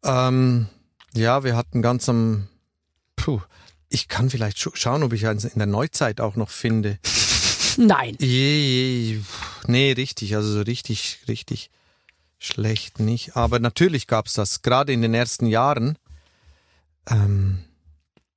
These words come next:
Speaker 1: ja, die ersten paar Jahre, da gab's einige richtig beschissene. Auch
Speaker 2: Ja,
Speaker 1: wo,
Speaker 2: und
Speaker 1: ja, gab's
Speaker 2: ich sag
Speaker 1: schon.
Speaker 2: mal, dein Zauber ent-, entfacht, äh, sich einfach nicht oder entsteht einfach nicht vor, sag ich mal, neunzig Leuten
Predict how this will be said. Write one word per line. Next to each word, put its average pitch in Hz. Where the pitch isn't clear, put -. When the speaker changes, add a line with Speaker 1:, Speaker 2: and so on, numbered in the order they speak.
Speaker 1:
ja, 117
die 110
ersten 117
paar 110
Jahre, 107
da 107
gab's 104
einige 104
richtig -
beschissene. 98
Auch 113
Speaker 2:
Ja, 220
Speaker 1:
wo, 127
Speaker 2:
und 110
Speaker 1:
ja, 107
gab's 107
Speaker 2:
ich 196
sag 240
Speaker 1:
schon. 240
Speaker 2:
mal, 226
dein 214
Zauber 226
ent-, 214
entfacht, 214
äh, 202
sich 202
einfach 208
nicht 226
oder 208
entsteht 226
einfach 214
nicht 214
vor, 208
sag 214
ich 202
mal, 202
neunzig 208
Leuten 214